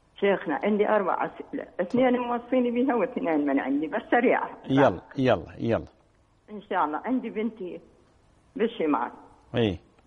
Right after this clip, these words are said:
Speaker 1: فيعني دائمًا عندهم برد كلش. تقول: "ماما اسأليني"، مثل هاي جوارب، أظل، آه، كل الشتاء أقدر أنزعها من يخلص وقتها وأتوضأ وألبسها،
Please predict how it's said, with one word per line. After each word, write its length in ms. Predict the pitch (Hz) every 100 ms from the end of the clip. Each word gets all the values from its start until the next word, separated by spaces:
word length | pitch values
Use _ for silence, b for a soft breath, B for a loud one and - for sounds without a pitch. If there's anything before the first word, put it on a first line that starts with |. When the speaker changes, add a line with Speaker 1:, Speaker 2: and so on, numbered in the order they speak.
| _ _ _
Speaker 1:
فيعني 840 | 196 208 202 196 196 208 175 214 208
دائمًا 500 | 247 233 214 202 190
عندهم 380 | 233 214 202
برد 240 | 185 196 208
كلش. 500 | - 208 160 170 160 - - _ _ _ -
تقول: 300 | 202 240 262
"ماما 260 | 247 220 196
اسأليني"، 540 | 196 - 208 214 185
مثل 320 | 180 196 202
هاي 320 | 190 233 208 190
جوارب، 600 | 196 185 185 185 190 170 -
أظل، 260 | 190 196 214
آه، 260 | - 185 - -
كل 200 | 247 214
الشتاء 380 | 202 - 220 196
أقدر 440 | 202 190 165 147 - - - - _ -
أنزعها 540 | 190 196 190 214 - 196
من 180 | 208 208
يخلص 400 | 196 185 190 196
وقتها 400 | 202 214 208 185
وأتوضأ 540 | 190 190 202 214 196
وألبسها، 760 | 180 202 185 202 202 - 196